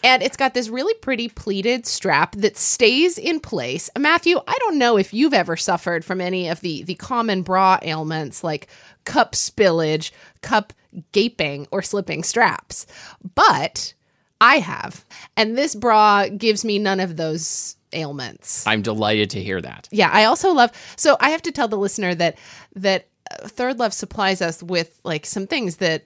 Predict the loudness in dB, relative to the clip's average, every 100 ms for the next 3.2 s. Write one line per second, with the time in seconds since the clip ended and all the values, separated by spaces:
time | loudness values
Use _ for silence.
0 | _ -6 -6 -4 -4 -4 -2 -2 -2 -4
1 | -6 -4 -2 0 0 0 -2 -6 -6 -4
2 | -4 -4 -6 -8 -10 -8 -4 -4 -4 0
3 | 0 0